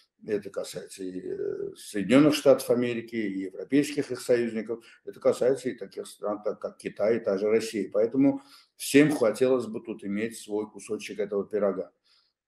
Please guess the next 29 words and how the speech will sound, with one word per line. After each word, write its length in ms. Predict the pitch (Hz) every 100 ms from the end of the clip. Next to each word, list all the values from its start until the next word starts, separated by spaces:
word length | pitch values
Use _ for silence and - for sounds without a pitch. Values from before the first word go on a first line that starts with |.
| _ 127
И, 240 | 147 190
э, 240 | 170 127 -
а 140 | 113 117
Иран 580 | 123 117 104 82 76 101
на 100 | 95
фоне 340 | 120 107 104
этого 220 | 101 98 95
еще 280 | 90 101 92
хотел 360 | 101 98 98
бы 140 | 92 92
иметь 240 | 92 -
ядерное 560 | 107 104 98 92 98 95
оружие, 460 | 104 147 143 156 147
поэтому, 480 | 120 143 143 143
а, 220 | 101 110 98 101 101
а 100 | 101
тут 220 | 104 104
Израиль, 460 | 92 104 110 95 87
который, 420 | 92 101 95 92 _ _ _ 98
э, 60 | 95
является 540 | 101 107 110 101 - 87
первым 420 | 113 101 95 95
и 40 |
главным 400 | 92 110 101 95
противником 640 | 92 104 104 104 92 - 87
того 260 | 101 98 92
же 160 | 95
Ирана, 400 | 92 95 95 92 95
и 920 | 92 95 92 92 90 92 90 87